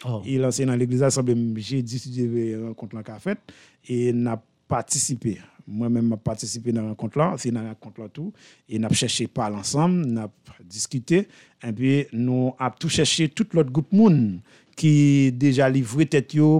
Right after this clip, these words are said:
Speaker 2: pou bay, ki livre tèt yo tout pou ranmase,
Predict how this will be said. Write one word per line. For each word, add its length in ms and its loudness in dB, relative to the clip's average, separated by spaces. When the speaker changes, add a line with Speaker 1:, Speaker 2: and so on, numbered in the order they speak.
Speaker 2:
pou 160 -4
bay, 380 4
ki 240 -6
livre 360 0
tèt 160 0
yo 100 2
tout 120 -4
pou 180 -4
ranmase, 520 0